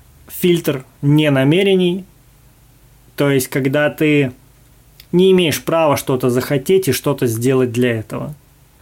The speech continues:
Люди не имеют никакого значения, кроме того, что могут мешать реализовывать что-то.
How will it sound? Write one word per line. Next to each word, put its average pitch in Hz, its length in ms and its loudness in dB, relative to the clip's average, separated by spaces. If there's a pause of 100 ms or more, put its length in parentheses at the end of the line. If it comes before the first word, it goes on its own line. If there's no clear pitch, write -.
(400)
Люди 165 300 2
не 156 220 4
имеют 170 300 2
никакого 151 480 0
значения, 131 540 -2
кроме 139 360 -2
того, 131 320 0
что 127 200 -6
могут 123 440 -2 (420)
мешать 139 600 0
реализовывать 123 800 0
что-то. 180 540 -4